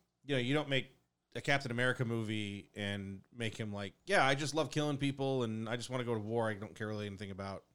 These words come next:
truth and justice or anything like that. I just, you know, I love killing." That's not Captain America.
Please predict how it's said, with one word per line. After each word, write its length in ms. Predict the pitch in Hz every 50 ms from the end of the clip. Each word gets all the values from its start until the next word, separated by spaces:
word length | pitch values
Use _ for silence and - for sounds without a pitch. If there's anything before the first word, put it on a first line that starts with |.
| _ _ _ _ _ _ _ _ _ _ _ _ _ _ _
truth 220 | - 110 107 101 -
and 80 | 98 90
justice 340 | 110 107 - - 101 -
or 80 | - 98
anything 240 | 98 95 95 101 92
like 140 | 90 87 -
that. 340 | 139 143 123 110 101 - -
I 60 | 101
just, 220 | 113 117 110 - -
you 80 | - 113
know, 60 | 101
I 40 | 110
love 200 | 120 117 - -
killing." 160 | 123 117 104 - - _ _ _ _ _ _ _ _ _
That's 100 | 160 165
not 100 | 165 147
Captain 260 | 156 143 120 - 113
America. 340 | 120 143 131 107 95 -